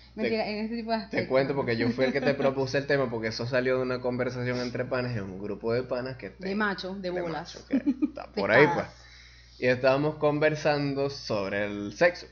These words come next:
Speaker 1: Ujú.
Speaker 2: O sea, pero
Speaker 1: Normal.
Speaker 2: bastante educado.
Speaker 1: Claro,
Speaker 2: O sea,
Speaker 1: eh.
Speaker 2: hablábamos de sexo en, en tema educativo hacia el, eh, la educación
Speaker 1: Ujú.
Speaker 2: sexual. Entonces uno de los panas pregunta, o sea, se le hizo muy curioso porque el,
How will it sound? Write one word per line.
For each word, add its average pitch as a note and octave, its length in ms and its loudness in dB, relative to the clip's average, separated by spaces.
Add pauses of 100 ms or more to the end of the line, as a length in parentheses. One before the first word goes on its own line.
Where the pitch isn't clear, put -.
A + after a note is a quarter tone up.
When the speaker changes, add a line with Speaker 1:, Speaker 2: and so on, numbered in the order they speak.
(160)
Speaker 1:
Ujú. F3+ 420 -4 (320)
Speaker 2:
O - 40 -20
sea, A2 220 -2
pero G2 380 -4 (300)
Speaker 1:
Normal. A3+ 260 0
Speaker 2:
bastante G#2+ 680 0
educado. B2 500 2 (600)
Speaker 1:
Claro, D4+ 380 6
Speaker 2:
O A#3+ 40 2
sea, A3 100 4
Speaker 1:
eh. - 40 2
Speaker 2:
hablábamos A2 380 0
de C3 100 4
sexo C#3+ 280 -2
en, B2 200 -4
en G#2+ 180 -4
tema G#2+ 220 -2
educativo A#2 520 -2
hacia F#2+ 680 -2
el, E2 280 -12 (680)
eh, D#3 180 2
la F#3 120 0
educación D#3 340 -2
Speaker 1:
Ujú. A3+ 80 0
Speaker 2:
sexual. G3+ 220 -8 (1120)
Entonces A#2 280 -2
uno B2+ 180 0
de D3 40 0
los D3+ 140 2
panas C3+ 280 -2
pregunta, A#2 440 -2 (1700)
o - 40 -16
sea, A2 160 0
se A2+ 120 -6
le G2+ 100 -2
hizo A2 160 -6
muy B2 240 -2
curioso B2 380 -4
porque G#2 160 -10
el, G2 200 -6